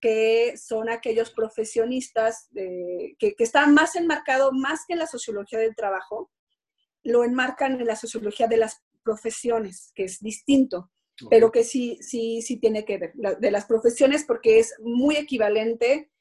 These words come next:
Speaker 1: a, por ejemplo, los artistas, la, la, lo-, la, los que hacen danza,
Speaker 2: Ah, ok.
Speaker 1: eh, ¿no? Que es igual, es la expresión del cuerpo, que vives de eso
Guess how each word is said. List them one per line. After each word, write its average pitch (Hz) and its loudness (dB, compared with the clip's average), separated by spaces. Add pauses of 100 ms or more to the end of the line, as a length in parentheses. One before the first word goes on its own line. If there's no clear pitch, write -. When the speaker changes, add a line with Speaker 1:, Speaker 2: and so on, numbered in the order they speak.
(200)
Speaker 1:
a, 202 0
por 196 -8
ejemplo, 208 -10
los 196 -8
artistas, 220 -4
la, 185 -2
la, 185 -2
lo-, 185 -6
la, 175 -6
los 185 -6
que - -4
hacen 196 -4
danza, 220 0 (260)
Speaker 2:
Ah, 214 -16
ok. - -20
Speaker 1:
eh, 190 -4
¿no? 240 0
Que 208 6
es 202 -4
igual, 214 6
es 214 -2
la 233 2
expresión 226 -2
del 262 2
cuerpo, 233 -2
que 208 -4
vives 233 0
de 220 0
eso 269 -4